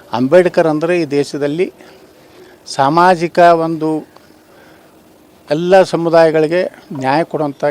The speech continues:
ಕೆಲಸ ಅಂಬೇಡ್ಕರ್ ಮಾಡಿದ್ದಾರೆ. ಒಂದು ಕುಟುಂಬದ ಚೀಲಾಗಳಾಗಿ ಇವತ್ತೇನು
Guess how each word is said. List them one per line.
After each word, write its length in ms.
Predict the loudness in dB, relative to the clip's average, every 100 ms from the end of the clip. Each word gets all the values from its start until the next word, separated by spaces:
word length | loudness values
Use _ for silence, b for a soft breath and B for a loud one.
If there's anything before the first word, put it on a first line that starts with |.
| -4
ಕೆಲಸ 200 | -6 -4 -6 -4
ಅಂಬೇಡ್ಕರ್ 400 | -4 -4 -2 -6 -6
ಮಾಡಿದ್ದಾರೆ. 360 | -14 -18 -20 -20 -20 _ b b b b b -12
ಒಂದು 180 | -8 -8
ಕುಟುಂಬದ 760 | -8 -4 -2 2 4 6 6 4 2
ಚೀಲಾಗಳಾಗಿ 760 | 2 4 4 4 2 2 0 -6
ಇವತ್ತೇನು 500 | -6 -4 -2 -2